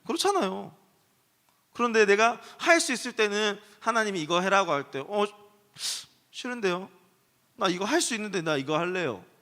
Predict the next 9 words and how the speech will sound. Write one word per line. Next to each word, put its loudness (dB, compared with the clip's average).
이럴 2
확률이 -2
굉장히 2
높다고요. -6
다윗이 2
예전에는 4
골리앗과 4
싸워서 2
승리했고요. -8